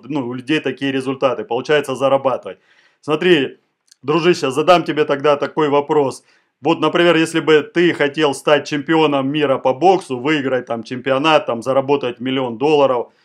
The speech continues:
или сколько там, может, два миллиона, сколько они там зарабатывают, я не знаю. Напишите в комментариях, друзья, сколько боксеры там, э, зарабатывают, чемпионы. Смотри, если бы ты хотел выиграть чемпионат и заработать там серьезные деньги, кому бы ты пошел обучаться?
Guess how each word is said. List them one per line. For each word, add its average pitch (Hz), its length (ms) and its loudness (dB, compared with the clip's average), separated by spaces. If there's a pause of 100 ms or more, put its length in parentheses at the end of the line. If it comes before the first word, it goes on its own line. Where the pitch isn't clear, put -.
(100)
или 123 80 -8
сколько 127 340 -2
там, 110 140 -6
может, 113 240 -10
два 143 180 4
миллиона, 131 480 -2
сколько 131 320 -4
они 113 120 -6
там 107 180 -6
зарабатывают, 110 600 -6
я 104 60 -14
не 104 80 -12
знаю. 98 260 -14
Напишите 139 460 -8
в 113 60 -12
комментариях, 113 600 -6
друзья, 101 340 -14 (380)
сколько 156 360 2
боксеры 135 480 0
там, 117 260 -6
э, 120 140 -6
зарабатывают, 127 600 0
чемпионы. 120 540 -6 (920)
Смотри, 147 340 0
если 160 240 0
бы 143 140 2
ты 139 140 -2
хотел 147 380 0
выиграть 131 400 -2
чемпионат 165 440 0
и 147 60 -2
заработать 131 540 -2
там 110 140 -10
серьезные 127 480 -4
деньги, 117 380 -12 (260)
кому 175 240 2
бы 160 140 2
ты 156 120 -2
пошел 147 360 0
обучаться? 135 640 -4